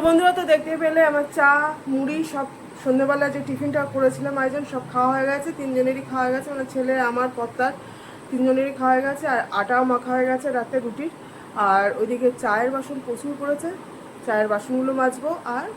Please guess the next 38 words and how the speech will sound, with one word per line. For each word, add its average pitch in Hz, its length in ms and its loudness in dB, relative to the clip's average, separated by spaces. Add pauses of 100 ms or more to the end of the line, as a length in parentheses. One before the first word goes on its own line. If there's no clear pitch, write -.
(260)
রুটি 233 320 -4
করব। 185 180 -2 (520)
ছেলে 247 180 0
একটু 240 260 -4
ভাত 240 240 -2
খাবে 277 200 0
রাত্রে, 262 320 -2 (100)
কারণ 240 200 -4 (120)
সারাদিন 233 320 -2 (100)
কলেজে 220 380 0
ও - 20 -2 (100)
সেই 247 120 -4 (100)
সকাল 220 280 -4
সাতটায় 220 380 -4
বেরোয় 233 260 2
আর 226 120 -6
সন্ধ্যে 220 300 -4
সাতটায়, 202 320 -6
বারো 202 300 2
ঘন্টা। 220 300 -4 (640)
তা 214 80 -2 (100)
যাই 247 200 4
হোক, 254 160 2 (260)
ও 214 60 -4 (180)
দুটো 226 180 -4
ভাত 214 280 -4
খাবে, 254 180 -4 (140)
আমিও 226 280 2
দুটো 262 200 -4
ভাত 262 200 -2
খাবো, 294 200 -2
আর 285 140 -6
কর্তা 208 240 -4
খাবে 214 200 -4
দুটো 208 300 -6
রুটি, 262 200 -4 (400)
করবো 226 260 2
দুটো 220 240 -4